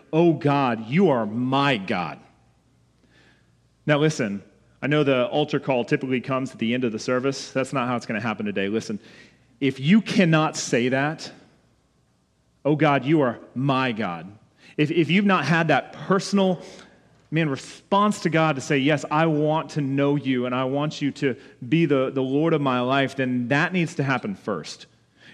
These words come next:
And if you sense that the Lord is calling you, respond. Don't, don't dumb that down. Respond to that. Uh, turn to those that you're praying with and say, <laughs> "Listen, I, today I want God to be my God, not just some God. He's gonna be my God today."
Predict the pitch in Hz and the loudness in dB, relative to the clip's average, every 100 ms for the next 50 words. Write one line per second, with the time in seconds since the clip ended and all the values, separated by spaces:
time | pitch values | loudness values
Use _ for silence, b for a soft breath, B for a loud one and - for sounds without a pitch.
0 | 151 151 147 143 - 208 220 190 170 156 | -2 0 -2 -4 2 2 2 0 0 0
1 | 139 170 143 - - 139 170 185 214 170 | 0 0 0 -2 -4 -2 2 2 2 0
2 | - 240 160 101 147 220 135 165 226 120 | -2 -4 -2 0 -2 -4 -2 -4 -4 -6
3 | 113 147 160 151 123 113 123 90 67 - | -2 2 2 2 0 -2 -2 -4 -8 -18
4 | - _ _ _ _ _ _ _ 147 - | -20 _ _ _ _ _ _ _ -4 -4
5 | - 196 208 135 82 58 - - b b | -2 2 4 2 0 -10 -20 -20 b b
6 | b b b b _ 135 - - 170 202 | b b b b _ -2 -2 0 4 4
7 | 165 160 160 156 147 135 - 170 170 123 | 4 2 2 2 -2 -4 2 2 2 0
8 | 131 123 147 120 - - 160 - 113 - | -4 -2 0 0 -4 0 0 0 -6 -4
9 | 131 147 151 135 135 160 185 B B - | 0 0 0 2 4 4 0 B B 2
10 | 151 165 156 127 135 135 135 135 135 127 | 4 4 2 0 2 2 0 -2 2 2
11 | 110 - 123 123 120 110 117 101 107 131 | 0 -6 -2 0 0 0 0 0 0 -2
12 | 131 139 120 - 147 131 123 107 87 80 | -2 -4 -6 -4 -2 0 2 0 0 -4
13 | B B - 156 127 147 131 135 127 139 | B B -2 0 2 2 2 2 2 2
14 | 131 127 113 98 92 98 92 67 | 2 0 -2 -4 -6 -6 -6 -6